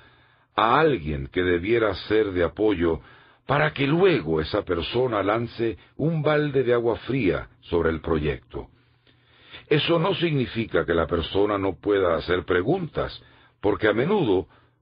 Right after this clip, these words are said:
otra persona puede formular preguntas que lo conduzcan a reflexionar acerca del asunto con mayor cuidado.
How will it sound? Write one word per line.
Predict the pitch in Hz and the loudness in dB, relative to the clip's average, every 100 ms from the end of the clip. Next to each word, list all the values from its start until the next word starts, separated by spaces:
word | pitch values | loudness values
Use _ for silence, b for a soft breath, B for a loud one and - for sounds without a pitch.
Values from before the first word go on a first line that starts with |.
| - | 0
otra | 175 190 185 | 2 2 2
persona | 143 127 123 107 98 | 2 0 0 2 0
puede | 101 127 131 | 2 2 2
formular | - 110 104 117 165 165 | 0 -2 0 2 2 2
preguntas | 123 110 135 147 139 131 - B B - | 0 -2 -2 -2 -2 -2 -6 B B -2
que | 113 | 2
lo | 120 120 | 2 2
conduzcan | 117 120 120 196 - - 85 | -2 -2 -2 -4 -4 -2 0
a | 82 | 0
reflexionar | 85 80 87 82 85 90 117 123 92 B B | 0 -2 -4 -4 -4 0 2 2 -2 B B
acerca | 87 90 - 147 143 123 | -4 -2 0 0 0 0
del | 107 85 | 0 0
asunto | 80 135 156 135 127 | -2 -2 -2 -2 -2
con | 107 98 | -2 -2
mayor | 87 73 104 120 113 | -2 0 2 0 -2
cuidado. | 104 98 73 62 58 | -2 0 0 -2 -4